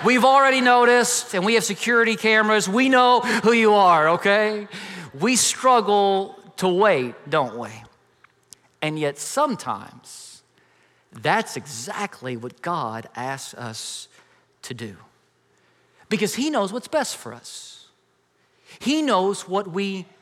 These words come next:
need when we're just focused on what we want. And here's the thing about faith. Faith isn't getting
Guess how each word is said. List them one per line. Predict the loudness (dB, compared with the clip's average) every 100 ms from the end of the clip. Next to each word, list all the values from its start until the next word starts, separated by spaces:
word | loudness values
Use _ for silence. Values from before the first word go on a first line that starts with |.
| _
need | -6 -4 -4 -6 -12 -20 _ _ _ _ _ _ _
when | -4 -2
we're | 0 -2
just | -2 -6
focused | -4 -6 -4 -6
on | -4
what | -6 -6
we | -8
want. | -4 -2 -2 -8 -20 -20 -20 -20 _ _ _ _ _ _ _ _ _ _ _ _
And | -2
here's | 0 0
the | -2
thing | -4 -2 -2
about | 2 2 2 -2 -18 -20 _ _ _ -20 -8
faith. | -4 -4 -6 -12 -20 -20 _ _ _ _ _ _ -20 -20
Faith | -6 2 2 2 -4 -8
isn't | -6 -4 -4 -6 -8
getting | -4 -2 -4 -8 -12